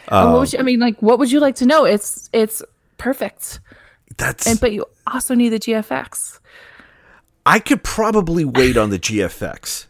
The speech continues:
Speaker 2: The, uh,
Speaker 1: Okay.
Speaker 2: th-, so th-, what's, uh, on a professional level, what's
Speaker 1: Mm-hmm.
Speaker 2: singing to me is that this X one hundred is going to be perfect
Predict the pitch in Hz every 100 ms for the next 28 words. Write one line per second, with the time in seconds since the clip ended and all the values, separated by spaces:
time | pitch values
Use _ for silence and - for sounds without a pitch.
0 | - - 107 - 107 226 - 254 262 135
1 | 127 - 135 123 139 135 - - 64 67
2 | 107 131 131 143 113 - - _ _ _
3 | _ - - - - - 127 - - 139
4 | 131 - 147 - 208 - 165 127 101 90
5 | 85 69 - _ - - _ 113 202 196
6 | 143 131 117 - 113 113 107 92 104 90
7 | 85 _ _ _ _ - 160 - - -
8 | _ _ _ _ _ _ - 139 - 147
9 | 123 113 123 107 104 - 101 - 117 110
10 | 107 101 - - 143 117 - 82 -